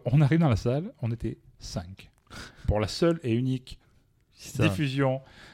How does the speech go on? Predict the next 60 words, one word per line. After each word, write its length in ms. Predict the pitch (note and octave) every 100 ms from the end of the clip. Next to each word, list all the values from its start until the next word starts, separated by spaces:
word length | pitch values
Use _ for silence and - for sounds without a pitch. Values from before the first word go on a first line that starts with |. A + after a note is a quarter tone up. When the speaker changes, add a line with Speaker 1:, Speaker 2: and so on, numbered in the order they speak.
| -
Speaker 1:
de 120 | A#2 A2
Godzilla 440 | B2 C3+ C3+ C3
Final 340 | B2 C#3+ C3 B2
Wars 400 | B2 B2 A#2 A#2 - B2 A#2+
dans 120 | - C#3
le 100 | A2
treize, 400 | - G#2+ A2+ C3+
enfin 180 | A#2
en 40 | G#2
tout 100 | G2+
cas 140 | A2+
dans, 200 | G2 E2+ F2 - - D3
à, 340 | F#2+ F2 F2 F2+
dans 200 | F#2+ G2+
un 60 |
périmètre 320 | F#2+ G#2 A2 G2+
de 60 |
cinquante 240 | A2+ A2 G#2+
kilomètres 280 | A2+ G#2+
autour 120 | - A#2
Speaker 2:
Ouais, 60 |
Speaker 1:
de 60 | A#2
Speaker 2:
ouais, 0 |
Speaker 1:
Marseille. 280 | A2+ A#2 D3
Speaker 2:
autour 0 |
de 40 |
Marseille, 300 | G#2+ - C3+
ouais. 460 | A#2 G2 - - C#3+
Speaker 1:
Euh, 200 | C3 C3 B2+
on 100 | B2
était 240 | A#2+ G#2
cinq, 580 | - - F#2 F3+ - - - - - - _ _
euh, 220 | A#2 G#2+ G2+
donc 180 | F2+ A2+
le 60 |
pote 140 | G#2+ G#2
à 60 |
qui 120 | G2
j'y 140 | F#2+ G2
étais 140 | F2+
allé, 200 | F2 A#2+ -
et 140 | B3
trois 420 | - - F#3 E3+
autres 100 | F3
personnes 340 | - - D#3 G3+ -
que 80 | D#3+
je 60 |
connaissais 260 | - B2+ C#3
aussi, 240 | G2+ D3
mais 200 | F3 C3+
qui 240 | C#3 A#2+ A2
<laughs> 40 | A#2+
on 40 |
s'était 180 | D3 A#2+
pas 100 | B2+
donné 120 | B2
rendez-vous. 300 | A#2 A2 F#2 - C4 - D#3+
<laughs> 460 | C#3 F3 - E3 -
Donc, 260 | G3 F#3 C#3+
euh, 420 | C3 A#2 G#2+